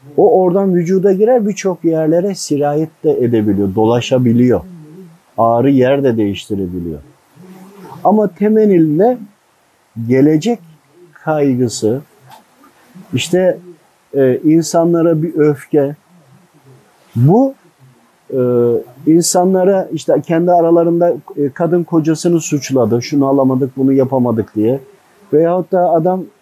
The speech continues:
e, geldi çocuklarına zulmetti. Veyahut da sıkıntısı olup da mirasla ilgili ailesine baskı yapan, daha fazla almaya çalışan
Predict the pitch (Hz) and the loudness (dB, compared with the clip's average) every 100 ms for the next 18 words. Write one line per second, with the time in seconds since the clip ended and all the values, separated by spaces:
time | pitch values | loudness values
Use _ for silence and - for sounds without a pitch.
0 | _ _ _ _ _ - 135 135 135 139 | _ _ _ _ _ -4 0 2 2 4
1 | 139 135 131 165 160 165 175 - 156 160 | 4 4 2 0 2 0 -2 -2 -2 -2
2 | 165 156 160 165 151 151 160 143 120 - | 0 0 0 0 0 2 2 2 -2 -4
3 | 117 127 - _ _ _ _ _ _ 127 | -4 -4 -8 _ _ _ _ _ _ 2
4 | 156 180 202 202 175 - 165 185 180 - | 4 4 0 -2 -4 -4 -4 -4 -6 -6
5 | 180 170 202 - - 113 92 _ - _ | -2 0 0 -2 -2 -2 -2 _ -20 _
6 | _ _ _ - 127 151 160 185 196 - | _ _ _ -4 2 2 2 0 -2 -2
7 | 156 139 127 120 117 113 - 110 127 139 | 0 2 -2 -2 -2 -4 -4 0 2 2
8 | 151 147 165 175 151 147 135 - 147 131 | 0 0 0 0 0 -2 -2 -2 0 0
9 | - 117 104 - _ _ _ _ _ _ | -2 -6 -6 -16 _ _ _ _ _ _
10 | _ - 123 151 156 156 147 139 139 135 | _ -4 0 0 0 0 0 2 2 2
11 | 135 139 135 127 127 120 107 120 104 | 2 0 -2 -4 -2 -2 -2 -4 -6